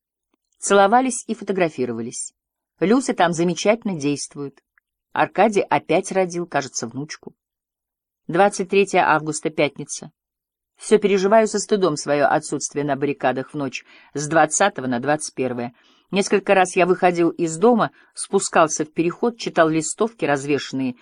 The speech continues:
чьей-то дерзкой рукой, и, в общем, знал, что делается и что надо делать. И не поехал. Дождь, лень, страх. Без меня обойдутся. Мальчишки-рокеры, хулиганы оказались смелее, полезнее, честнее в сущности.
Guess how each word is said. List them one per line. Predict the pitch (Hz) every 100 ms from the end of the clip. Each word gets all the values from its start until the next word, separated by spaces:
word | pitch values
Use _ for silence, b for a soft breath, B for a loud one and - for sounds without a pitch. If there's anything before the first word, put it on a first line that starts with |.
| b b
чьей-то | - 180 160 180
дерзкой | 165 - - 151
рукой, | 156 - 117 b b
и, | 190
в | 214
общем, | - 214
знал, | 196 202 156 123 _ _ _ _
что | - - 240
делается | 196 156 202 143 120 -
и | 135
что | - 170
надо | 139 110 113
делать. | 110 113 107 - - _ _ _ _ _ _ _
И | 156
не | 143
поехал. | 135 110 95 - - _ _ _ _ _
Дождь, | - 262 247 -
лень, | - 196 180
страх. | - - 147 - _ _ -
Без | 240
меня | 190 147 113
обойдутся. | 104 98 101 - - - _ _ _ _ _
Мальчишки-рокеры, | 151 156 175 - 151 160 190 160 143 -
хулиганы | - 160 143 147 190
оказались | 127 139 147 160 147
смелее, | 170 160 185 156
полезнее, | 135 143 175 135 123
честнее | 117 - 170 -
в | -
сущности. | 98 - - - -